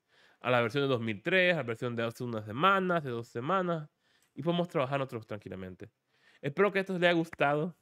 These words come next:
Esto es una conferencia que yo di de software libre, eh, y de Linux,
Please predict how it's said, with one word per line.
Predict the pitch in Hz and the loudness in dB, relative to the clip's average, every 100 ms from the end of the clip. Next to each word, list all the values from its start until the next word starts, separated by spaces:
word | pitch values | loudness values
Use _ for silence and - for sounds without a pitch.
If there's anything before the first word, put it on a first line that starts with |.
| _ - | _ -2
Esto | 131 147 | 0 4
es | 151 151 | 2 2
una | 143 | -2
conferencia | 143 135 131 139 143 | -2 0 2 2 -2
que | 127 117 107 | -2 -2 -2
yo | 104 117 | 0 -2
di | 120 127 127 | 0 -2 -2
de | 107 98 | -4 -6
software | - 117 117 | -4 -2 -2
libre, | 110 127 123 131 135 - | -2 -2 0 -2 -2 -8
eh, | 95 95 | -8 -6
y | 95 | -6
de | 98 | -4
Linux, | 117 139 143 | -2 -4 -6